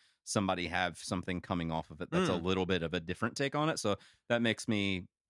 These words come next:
Speaker 1: I don't know, kind of even more excited to know that, like, maybe it's not all cut and dry, like, this is nothing but pure bliss, 'cause
Speaker 2: Yeah.
Speaker 1: I've not heard anybody say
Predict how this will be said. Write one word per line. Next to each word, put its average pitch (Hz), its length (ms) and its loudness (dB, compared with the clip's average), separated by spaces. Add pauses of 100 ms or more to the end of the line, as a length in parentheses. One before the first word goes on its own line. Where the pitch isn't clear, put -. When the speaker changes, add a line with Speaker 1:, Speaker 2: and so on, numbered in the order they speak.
(120)
Speaker 1:
I 160 100 2
don't 127 80 4
know, 117 80 4
kind 170 240 4
of 127 40 6
even 107 220 4
more 110 240 4
excited 117 440 0
to 92 80 2
know 95 300 2
that, 92 180 2
like, 85 240 2 (320)
maybe 107 240 4
it's - 200 -4
not 101 220 2
all 98 460 2 (220)
cut 107 200 2
and 92 100 0
dry, 92 320 4
like, 82 220 2
this 90 200 -2
is 85 120 -4
nothing 90 300 0
but 87 200 -2
pure 87 220 -2
bliss, 82 480 -2
'cause 110 80 -2
Speaker 2:
Yeah. 87 200 2 (420)
Speaker 1:
I've 107 180 4
not 107 220 2
heard 104 240 0
anybody 92 400 2
say 90 300 0